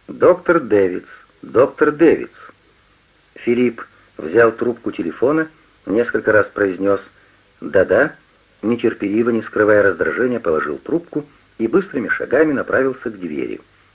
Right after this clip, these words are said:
Здесь он приостановился, словно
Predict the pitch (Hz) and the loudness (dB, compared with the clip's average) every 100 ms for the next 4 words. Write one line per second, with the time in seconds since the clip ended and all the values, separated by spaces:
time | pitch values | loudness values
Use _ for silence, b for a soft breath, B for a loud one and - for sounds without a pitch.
0 | _ _ _ _ _ _ _ _ _ 95 | _ _ _ _ _ _ _ _ _ -2
1 | 90 143 135 120 127 - 110 98 127 131 | 2 2 2 0 0 0 -2 -2 -2 -4
2 | 113 - 113 107 107 | -8 -2 -2 0 0